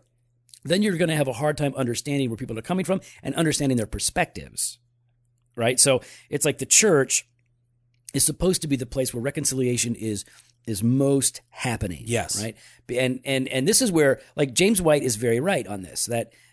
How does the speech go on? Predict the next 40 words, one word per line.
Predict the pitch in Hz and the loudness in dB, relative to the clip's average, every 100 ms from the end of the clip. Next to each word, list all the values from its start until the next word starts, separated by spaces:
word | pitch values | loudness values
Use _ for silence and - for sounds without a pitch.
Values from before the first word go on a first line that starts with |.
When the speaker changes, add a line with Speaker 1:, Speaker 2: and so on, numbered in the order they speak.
| _ | _
Speaker 1:
and, | 123 120 117 | -6 -4 -2
and, | 165 | -2
and | 156 156 | 2 2
I | 151 | 2
think | 165 139 | 0 0
Thabiti | 151 139 131 | 0 2 2
would | 117 | 0
agree | 143 123 | 0 0
with, | 107 98 | -4 -8
with | 117 123 | -8 -4
what | 120 | -4
I'm | |
gonna | 110 107 | -4 -4
say | 143 127 | -2 -2
here, | 107 82 _ _ _ | -6 -12 _ _ _
that, | 123 131 120 - _ _ _ - | -2 0 0 -4 _ _ _ -6
um, | 123 110 107 104 - _ _ _ - _ _ _ - | -4 -2 -2 -4 -8 _ _ _ -20 _ _ _ -6
that | 120 - | -6 0
in | 208 | 2
the | 233 | 4
church, | - - 113 110 - - - - | 2 2 2 0 -6 -10 -14 0
there | 131 127 - | 2 2 -2
is, | 143 156 160 156 139 - - _ 123 - | -2 2 4 2 0 -6 -10 _ -14 -8
in | 147 160 | -4 -4
Christ, | - 202 143 95 - - _ _ | -2 -2 -2 -2 -4 -6 _ _
in | 165 185 | -6 -6
Christ, | - 131 110 - - - _ | -4 -2 -2 -4 -12 -20 _
we | 120 139 139 | -2 0 0
are | 120 113 107 101 - _ _ _ | 2 2 2 0 -4 _ _ _
one, | 110 104 85 62 82 98 | -6 -4 -4 -8 -20 -6
we | 117 120 | 0 2
are | 110 95 | 0 -2
unified, | 101 104 131 117 - 143 - - - - _ - | -8 0 2 0 -4 -12 -14 -20 -20 -20 _ -10
and | 120 117 117 110 113 _ _ - | -6 -4 -2 -4 -6 _ _ -2
the | 131 | -2
walls | 113 131 175 196 139 | 0 2 4 4 2
that | 135 113 | -2 0
divide | 113 104 104 160 185 214 170 | 0 0 -2 0 2 2 2
us | 82 82 107 - 147 135 | 0 -4 -2 0 0 -2
Speaker 2:
Mm-hmm. | 135 | -4